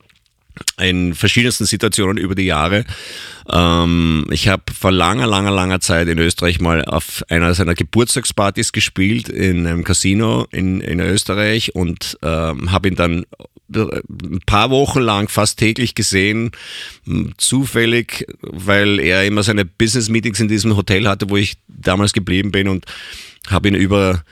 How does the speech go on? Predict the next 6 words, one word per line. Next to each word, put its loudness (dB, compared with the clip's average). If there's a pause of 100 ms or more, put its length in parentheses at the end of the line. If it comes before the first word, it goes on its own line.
über 2
seinen, 0 (520)
der, 4
der 0
Barkeeper 0
im 0